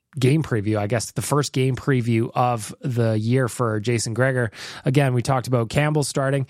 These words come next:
Excited about that. Excited to see some hot soup. Less gazpacho, more hot soup.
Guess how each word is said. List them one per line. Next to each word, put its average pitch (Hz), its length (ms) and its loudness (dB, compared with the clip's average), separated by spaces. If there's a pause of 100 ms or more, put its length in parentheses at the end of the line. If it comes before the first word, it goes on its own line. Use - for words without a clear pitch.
(200)
Excited 143 480 -2
about 131 240 2
that. 131 260 0
Excited 165 360 -4
to 139 40 0
see 175 140 -4
some 151 160 -4
hot 214 280 0
soup. 254 340 -4 (360)
Less 185 280 2
gazpacho, 180 680 0
more 156 220 2
hot 147 260 -2
soup. 165 300 -4